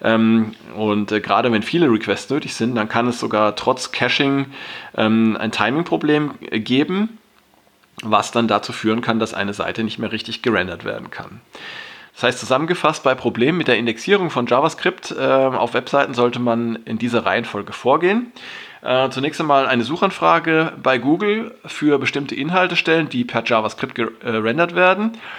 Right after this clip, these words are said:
Ähm, damit kann man dann, äh, feststellen, ähm,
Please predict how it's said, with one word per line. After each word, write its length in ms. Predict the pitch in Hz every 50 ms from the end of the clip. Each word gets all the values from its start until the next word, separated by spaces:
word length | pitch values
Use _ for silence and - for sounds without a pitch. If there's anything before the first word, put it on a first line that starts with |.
| - - - - - -
Ähm, 640 | - 113 113 113 117 117 113 113 113 113 120 123 - -
damit 440 | - 123 120 123 123 127 135 131 -
kann 160 | - 127 123
man 100 | 123 120
dann, 300 | 117 113 110 113 113 113
äh, 240 | 110 113 117 113 110
feststellen, 800 | 110 - 131 123 - - - - 147 135 135 135 139 139 139 131 135 - _ _ _ -
ähm, 760 | 110 113 113 110 110 110 110 110 110 110 110 110 110 113 113